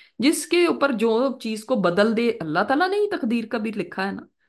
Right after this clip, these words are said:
जिसके लिए जो चीज बदल दे अल्लाह ताला ने, वो फैसला लिखा है, अल्लाह ताला जब चाहे उसको बदल दे, या पहले से ही बदला हो कि ये बंदा दुआ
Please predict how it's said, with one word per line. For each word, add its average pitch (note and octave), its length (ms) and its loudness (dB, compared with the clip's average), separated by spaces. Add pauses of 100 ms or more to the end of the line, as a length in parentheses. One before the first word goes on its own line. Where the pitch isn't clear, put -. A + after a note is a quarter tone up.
(100)
जिसके G3 320 -2
लिए G#3 180 8
जो F#3+ 180 4
चीज F#3+ 260 -4
बदल F3+ 280 -2
दे F3 120 0
अल्लाह F3 200 -4
ताला E3 200 -6
ने, E3+ 140 -4
वो F3 100 -4
फैसला F3 360 -4
लिखा F#3 260 -6
है, F3+ 60 -6
अल्लाह F3 160 -6
ताला E3 220 -6
जब D#3+ 240 -8
चाहे F#3+ 240 -2
उसको F#3+ 200 -10
बदल F#3 260 -4
दे, F#3 80 -2
या G3+ 160 -2
पहले E3+ 300 -2
से F#3 100 -4
ही G#3 80 -2
बदला F#3 240 -2
हो F#3+ 80 0
कि G3+ 120 -4
ये F#3+ 100 0
बंदा F#3 260 -4
दुआ E3+ 260 -2